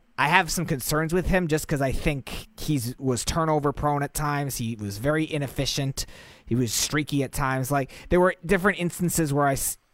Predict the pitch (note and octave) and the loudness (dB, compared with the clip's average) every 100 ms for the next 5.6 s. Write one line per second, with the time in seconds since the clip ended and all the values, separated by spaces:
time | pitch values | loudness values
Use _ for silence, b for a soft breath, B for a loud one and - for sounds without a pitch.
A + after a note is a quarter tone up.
0 | B2+ C3+ - G3 E3 C#3+ - D3+ D#3 D#3 | -2 0 0 0 0 -4 -6 0 2 4
1 | - G3+ E3+ C#3+ C3+ A#2 B B B B | 4 4 4 0 -2 -4 B B B B
2 | B D3+ D3 G3+ F3 - - F3+ F3+ F3 | B 2 4 2 0 -4 -2 2 4 4
3 | D#3+ D#3 D3 C#3+ C3+ B2 C#3 D#3 D3+ F3 | 4 4 4 2 2 2 2 2 2 2
4 | E3+ E3 E3 D#3 C3+ C3 A#2+ G#2 C#3+ C3+ | 2 4 2 2 0 0 0 -2 -2 -4
5 | - D#3 D3 D3 C#3+ | -4 -2 0 0 0